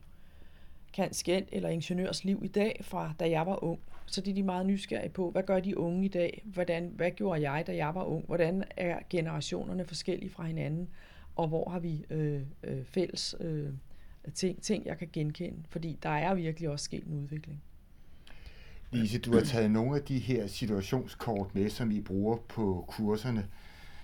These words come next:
Speaker 2: Prøv, prøv en gang at læse et par af dem op. Øhm, de blå her, er det fra mentorforløb, eller er det mentee?
Speaker 1: Ja,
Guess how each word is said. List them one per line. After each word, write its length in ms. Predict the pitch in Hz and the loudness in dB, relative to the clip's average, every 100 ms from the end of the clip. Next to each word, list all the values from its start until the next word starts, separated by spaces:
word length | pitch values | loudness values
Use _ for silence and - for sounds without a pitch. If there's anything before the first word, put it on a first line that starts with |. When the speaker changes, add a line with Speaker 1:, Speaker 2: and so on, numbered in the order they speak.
| - - - - | -14 -16 -12 2
Speaker 2:
Prøv, 320 | 143 160 - | 4 4 -2
prøv 160 | - 165 | -2 0
en 60 | 156 | 2
gang 280 | 139 135 | 0 0
at 600 | 139 127 113 101 95 92 | 0 0 0 0 0 2
læse 240 | 101 104 113 | 2 0 0
et 80 | - | 0
par 220 | 113 123 | 0 0
af 200 | 123 120 | -2 -2
dem 180 | 135 90 | -2 -2
op. 240 | 117 - - - - | -2 -4 -12 -14 -8
Øhm, 760 | 113 104 98 98 92 92 90 87 - - - - - - - - - - - - - - - | -4 -2 0 -2 -2 -4 -6 -8 -10 -10 -10 -14 -12 -12 -12 -16 -16 -16 -14 -14 -16 -10 -6
de 80 | - - - - - - | -6 -10 -20 -20 -20 -4
blå 260 | - 117 104 | 4 4 4
her, 240 | 131 117 | 0 0
er 80 | 90 | 0
det 500 | 98 127 123 117 104 | 0 0 2 0 -2
fra 320 | 98 107 98 | -2 -2 0
mentorforløb, 1160 | 98 104 117 - 135 120 107 101 98 - 107 101 | 2 2 0 -2 -2 -2 -2 -4 -4 -4 -2 0
eller 160 | 101 | 0
er 40 | 104 | 2
det 80 | 110 | 4
mentee? 480 | 107 - 120 117 - - 202 | 2 0 -4 -4 -6 -2 6
Speaker 1:
Ja, 220 | 175 | 6